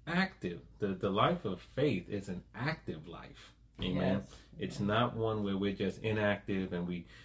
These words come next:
Speaker 1: come to church and we hear some good teaching and we sit there and we wait for the blessings of God to fall out of the sky.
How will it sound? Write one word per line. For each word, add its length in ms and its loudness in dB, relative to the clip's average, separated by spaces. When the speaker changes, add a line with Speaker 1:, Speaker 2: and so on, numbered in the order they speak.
Speaker 1:
come 240 8
to 80 2
church 540 0
and 180 -8
we 160 -10
hear 220 6
some 180 -2
good 300 0
teaching 480 -4
and 120 -4
we 120 -6
sit 400 -2
there 220 0
and 120 0
we 80 -2
wait 320 0
for 100 -6
the 60 -6
blessings 400 -2
of 100 -12
God 320 2
to 80 -8
fall 300 0
out 120 2
of 100 -6
the 60 -6
sky. 440 0